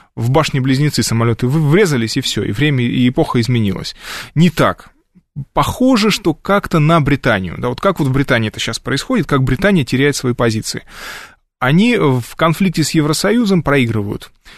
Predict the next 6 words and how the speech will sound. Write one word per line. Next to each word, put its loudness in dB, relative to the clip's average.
Начинается 2
потихоньку 0
отток 0
капиталов 0
на 0
континент. -2